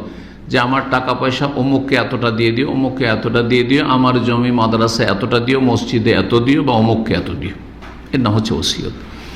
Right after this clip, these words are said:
ধন সম্পদের সাথে সম্পৃক্ত, আর সেটা এন্তেকালের সাথে স-, আমার এন্তেকালের পরে দিও। এন্তেকালের পরে দেওয়ার কথা যদি বলেন তো এর নাম হচ্ছে ওসিয়ত। আর যদি বলেন যে আমার অমুক জমিটা এখন আমি অমুককে দিয়ে দিলাম,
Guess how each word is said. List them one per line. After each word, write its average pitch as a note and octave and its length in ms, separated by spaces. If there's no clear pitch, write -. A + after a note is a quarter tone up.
ধন C#3+ 140
সম্পদের C#3 400
সাথে C3+ 180
সম্পৃক্ত, A2 600
আর B2 280
সেটা C3+ 280
এন্তেকালের D3 720
সাথে D3+ 160
স-, - 100
আমার C#3 260
এন্তেকালের E3+ 680
পরে A2+ 260
দিও। D#3 220
এন্তেকালের A3+ 800
পরে G#3 420
দেওয়ার G#3+ 300
কথা F#3+ 240
যদি F3 180
বলেন F3 260
তো F#3 80
এর F3 80
নাম F3 160
হচ্ছে G3 340
ওসিয়ত। C#3 560
আর F3+ 160
যদি G#3 240
বলেন G3+ 420
যে G3 220
আমার F#3+ 520
অমুক G#3 340
জমিটা G3+ 340
এখন F3+ 220
আমি F3+ 180
অমুককে G3+ 320
দিয়ে D3 140
দিলাম, F#2+ 180